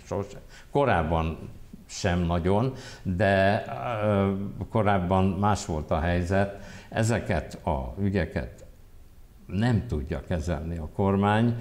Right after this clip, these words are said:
és ebben, hogy visszatérjek a kérdésedhez, igenis jelentős szerepe van egy magára találó sajtónak,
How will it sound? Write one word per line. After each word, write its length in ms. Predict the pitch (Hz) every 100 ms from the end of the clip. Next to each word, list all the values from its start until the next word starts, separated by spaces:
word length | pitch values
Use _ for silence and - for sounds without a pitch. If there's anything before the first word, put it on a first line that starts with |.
| - -
és 200 | 95 131
ebben, 500 | 127 98 98 104 95
hogy 180 | 95
visszatérjek 680 | 78 98 - - 90 78 78
a 100 | 87 -
kérdésedhez, 880 | 85 90 90 - 101 87 110 104 98 - - - - - - - - -
igenis 540 | 143 131 104 87 80 -
jelentős 520 | 101 92 80 87 87
szerepe 520 | - 92 87 - 78
van 520 | 69 82 92 98 92 - - -
egy 260 | - 85 82
magára 640 | 98 113 101 76 76 73 -
találó 640 | - 95 90 76 69 71 69
sajtónak, 1000 | - 80 82 - 95 95 101 117 -